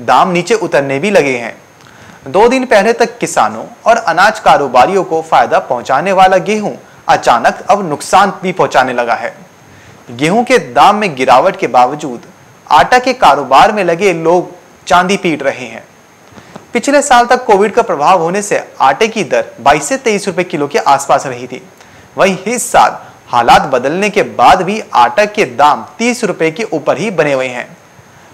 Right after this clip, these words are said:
कुछ बड़ी कंपनियों का आटा तो अड़तीस रुपए प्रति किलोग्राम तक भी बिक रहा है।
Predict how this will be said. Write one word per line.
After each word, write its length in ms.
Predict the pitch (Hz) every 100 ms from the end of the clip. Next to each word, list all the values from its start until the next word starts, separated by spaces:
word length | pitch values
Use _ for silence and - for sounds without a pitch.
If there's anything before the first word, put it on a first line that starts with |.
| -
कुछ 180 | 269 -
बड़ी 220 | 196 240
कंपनियों 420 | 247 214 208 220
का 120 | 220 226
आटा 280 | 160 - 208
तो 120 | 160 -
अड़तीस 360 | 165 165 247 -
रुपए 160 | 202 214
प्रति 280 | 196 208
किलोग्राम 560 | 190 175 165 135 135 131
तक 140 | 139 117
भी 200 | 151 269 - 139
बिक 200 | 190 180
रहा 260 | 139 131
है। 160 | 113